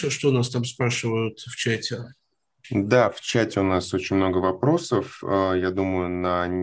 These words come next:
Speaker 2: многие из них Максим уже ответил, но если вы вдруг посмотрели трансляцию и не нашли какой-то свой вопрос, мы его не задали по той или иной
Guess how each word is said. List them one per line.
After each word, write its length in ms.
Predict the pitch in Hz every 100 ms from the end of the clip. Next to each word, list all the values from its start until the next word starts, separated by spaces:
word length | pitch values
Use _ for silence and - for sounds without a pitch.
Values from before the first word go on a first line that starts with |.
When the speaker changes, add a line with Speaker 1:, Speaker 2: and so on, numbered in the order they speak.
| 87
Speaker 2:
многие 560 | 87 87 95 95 92
из 100 | 90
них 220 | 92 87
Максим 380 | 90 90 - 98
уже 200 | 90 90
ответил, 600 | 90 92 123 160 - 98
но 320 | 90 90 92 90
если 340 | 90 92 -
вы 80 | 87
вдруг 220 | 85 87
посмотрели 460 | - - 92 87 90
трансляцию 960 | 87 90 85 90 87 82 - 85 82 -
и 220 | 82 82
не 220 | 85 92
нашли 400 | 87 82 - 82
какой-то 340 | 76 - -
свой 180 | 80 87
вопрос, 360 | 85 85 131 131
мы 100 | 127
его 180 | 90 85
не 140 | 82
задали 340 | 82 117 123 110
по 140 | 101
той 180 | 98 95
или 120 | 92 92
иной 180 | 92